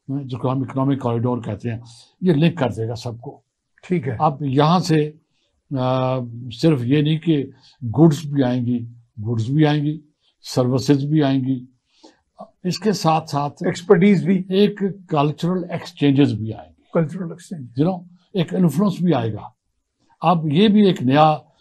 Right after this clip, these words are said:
Speaker 1: अ, phenomena होगा और study करने के काबिल होगा।
Speaker 2: और नजीर साहब, पांच media exchanges में तो मैं भी जा चुका हूँ। I
Speaker 1: हाँ।
Speaker 2: have been to China five times।
Speaker 1: Very good, very good।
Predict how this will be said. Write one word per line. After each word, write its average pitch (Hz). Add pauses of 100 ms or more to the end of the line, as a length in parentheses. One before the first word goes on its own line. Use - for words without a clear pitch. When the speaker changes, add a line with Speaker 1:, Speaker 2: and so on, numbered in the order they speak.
(220)
Speaker 1:
अ, 135
phenomena 139
होगा 120
और 139
study 143
करने 131
के 127
काबिल 120
होगा। 113
Speaker 2:
और 208
नजीर 208
साहब, 269 (120)
पांच 226
media 214
exchanges 214
में 208
तो 220
मैं 175
भी 220
जा 185
चुका 135
हूँ। 139 (560)
I -
Speaker 1:
हाँ। 196
Speaker 2:
have 214
been 220
to 220
China 185
five 190
times। 175
Speaker 1:
Very 147
good, 92 (200)
very 113
good। 92